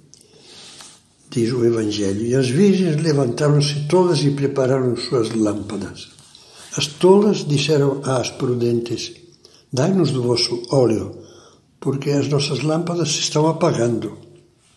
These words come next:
Mas não havia suficiente. Tentaram então comprar, mas quando regressaram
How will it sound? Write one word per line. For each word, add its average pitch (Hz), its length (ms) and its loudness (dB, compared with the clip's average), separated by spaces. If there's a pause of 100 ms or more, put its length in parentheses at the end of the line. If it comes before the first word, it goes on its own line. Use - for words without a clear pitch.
(320)
Mas 127 200 -2
não 156 180 2
havia 147 320 2
suficiente. - 1080 -6 (880)
Tentaram 185 460 2
então 185 360 4
comprar, 143 580 2
mas 113 180 -2
quando 139 380 0
regressaram 139 1000 0